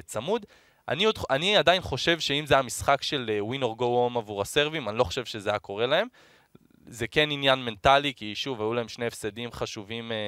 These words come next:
בשנים אחרונות ל-, לאיטלקים, וזה פשוט קרה שוב. אני חושב שאם זה המשחק שהיה קריטי, הם ידעו שיש להם את הרפובליקה הדומיניקנית בסופו של דבר, גם אם הם יפסידו לאיטליה. אני לא חושב שזה היה קורה,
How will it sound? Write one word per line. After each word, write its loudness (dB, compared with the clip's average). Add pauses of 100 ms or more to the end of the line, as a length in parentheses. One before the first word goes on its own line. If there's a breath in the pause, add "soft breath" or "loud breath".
(320)
בשנים -8
אחרונות -6
ל-, -2
לאיטלקים, -4 (480 soft breath)
וזה -4
פשוט -10
קרה 2
שוב. 0
אני -10
חושב -6
שאם -10
זה 4
המשחק -2
שהיה 0
קריטי, -6 (140)
הם -12
ידעו -6
שיש 0
להם -2
את -12
הרפובליקה -4
הדומיניקנית -2
בסופו -8
של -8
דבר, 2 (540 soft breath)
גם 2
אם -6
הם -8
יפסידו -10
לאיטליה. 2 (440 soft breath)
אני -6
לא 10
חושב -2
שזה 0
היה 6
קורה, 2